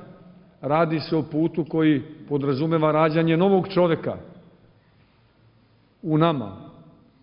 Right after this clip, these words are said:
Radi se o jarmu Hristovom. Jaram po sebi nije lak. Ali Gospod sam kaže, breme njegovo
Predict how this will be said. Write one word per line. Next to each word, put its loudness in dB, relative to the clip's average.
Radi 0
se -4
o 6
jarmu 4
Hristovom. 0
Jaram 2
po -2
sebi 2
nije 2
lak. 0
Ali -2
Gospod 0
sam 2
kaže, 2
breme 0
njegovo 0